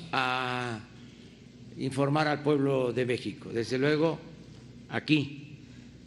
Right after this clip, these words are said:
en, eh, Morelia. Desde luego,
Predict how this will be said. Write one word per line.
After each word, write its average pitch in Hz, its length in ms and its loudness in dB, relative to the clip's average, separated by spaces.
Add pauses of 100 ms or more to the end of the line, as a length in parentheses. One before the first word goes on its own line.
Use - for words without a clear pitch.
(400)
en, 143 520 2
eh, 110 420 0
Morelia. 113 500 0 (760)
Desde 120 300 0
luego, 151 420 4